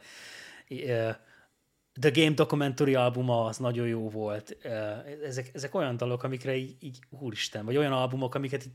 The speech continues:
annyira szívesen emlékszem vissza ezekre, meg olyan szívesen teszem be a mai napig, hát Magyarországról meg D S P, D S P, D S P, D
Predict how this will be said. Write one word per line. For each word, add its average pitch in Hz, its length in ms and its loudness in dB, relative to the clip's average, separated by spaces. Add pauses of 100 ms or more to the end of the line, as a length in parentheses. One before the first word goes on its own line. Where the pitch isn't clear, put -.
(160)
annyira 175 360 2
szívesen 139 440 2
emlékszem 123 520 -2
vissza 113 280 -2
ezekre, 113 340 -4
meg 131 140 -2
olyan 151 140 2
szívesen 131 460 0
teszem 127 300 -2
be 113 80 -2
a 113 60 -2
mai 123 220 -2
napig, 139 420 -2 (1080)
hát 175 200 -2
Magyarországról 165 640 4
meg 127 140 0
D 127 260 2
S - 80 4
P, - 100 -4 (300)
D 165 320 4
S - 80 4
P, - 100 -4
D 139 320 0
S - 100 2
P, 117 180 -4
D 123 140 -2